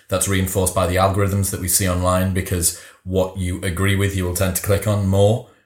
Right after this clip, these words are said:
which then reinforces feeding you more of this stuff because the system thinks, "Oh, he's clicking on that, therefore he wants to see more of that."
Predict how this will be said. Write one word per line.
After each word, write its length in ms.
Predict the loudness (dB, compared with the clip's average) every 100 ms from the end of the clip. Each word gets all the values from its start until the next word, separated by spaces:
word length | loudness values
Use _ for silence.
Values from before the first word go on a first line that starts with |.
| _
which 240 | -4 -2
then 260 | 0 0 0
reinforces 880 | 0 0 0 0 0 -2 -2 -4 -6
feeding 360 | -4 -2 0 -2
you 120 | 0
more 260 | 2 4 2
of 100 | 2
this 160 | 0
stuff 260 | 2 0 0
because 500 | -4 -2 -2 -4 -8
the 100 | -8
system 360 | -2 -2 -2 -2
thinks, 280 | -2 -4 -4
"Oh, 300 | -2 -2 -4 _ -8
he's 120 | 0
clicking 320 | 0 2 -2
on 100 | -2
that, 220 | -2 0
therefore 340 | 0 2 2 2
he 80 |
wants 260 | 2 0 0
to 80 | 0
see 180 | 0 0
more 180 | 0 0
of 80 |
that." 240 | -2 -4